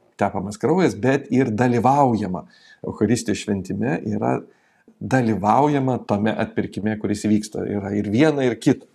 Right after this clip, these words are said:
Reiškia, du, du momentai, ir valgymo, ir tepimo. Ir mažas, vat, niuansas, bet žydams laiške, kai mes skaitome tikėjimo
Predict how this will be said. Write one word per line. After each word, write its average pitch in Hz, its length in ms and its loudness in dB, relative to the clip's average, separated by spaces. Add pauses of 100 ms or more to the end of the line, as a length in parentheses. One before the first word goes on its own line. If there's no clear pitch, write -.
(140)
Reiškia, - 280 -10
du, 120 240 0
du 120 160 -2
momentai, 107 480 0
ir 92 80 -6
valgymo, 135 540 0 (240)
ir 107 180 -6
tepimo. - 400 -2 (720)
Ir 139 360 6 (160)
mažas, 127 500 2
vat, 110 160 0
niuansas, 113 480 0
bet - 240 -2
žydams 113 560 0
laiške, 107 400 0
kai 110 160 0
mes 107 160 -2
skaitome 117 400 -2
tikėjimo 110 640 -2